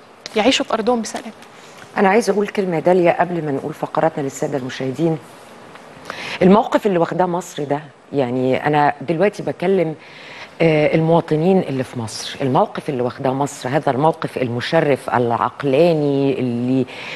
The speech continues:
Speaker 2: فيه الكثير من المنطق. خليني أقول مصر بتتعرض لضغوط فوق الاحتمال. علشان تبقوا عارفين، إحنا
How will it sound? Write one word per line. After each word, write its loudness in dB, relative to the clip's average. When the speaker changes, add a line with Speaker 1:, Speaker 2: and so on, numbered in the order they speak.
Speaker 2:
فيه 6
الكثير 2
من 0
المنطق. 0
خليني 0
أقول 0
مصر 0
بتتعرض 2
لضغوط 0
فوق 4
الاحتمال. 2
علشان -4
تبقوا -2
عارفين، -4
إحنا 2